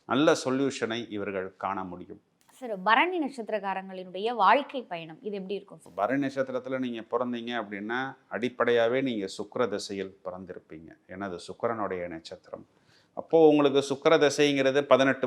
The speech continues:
Speaker 1: வருஷம் பாக்கி இருக்கலாம், இல்ல எட்டு வருஷம் பாக்கி இருக்கலாம், இல்ல அஞ்சு வருஷம் பாக்கி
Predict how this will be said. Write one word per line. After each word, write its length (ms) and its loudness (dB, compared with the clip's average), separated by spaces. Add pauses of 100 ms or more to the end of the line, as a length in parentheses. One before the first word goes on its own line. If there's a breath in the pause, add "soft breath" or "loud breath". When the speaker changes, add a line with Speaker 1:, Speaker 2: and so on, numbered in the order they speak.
Speaker 1:
வருஷம் 400 -2
பாக்கி 320 0
இருக்கலாம், 420 4
இல்ல 100 0 (140)
எட்டு 240 -4
வருஷம் 400 -6
பாக்கி 320 0
இருக்கலாம், 360 -2
இல்ல 180 0
அஞ்சு 260 -4
வருஷம் 400 -8
பாக்கி 260 -10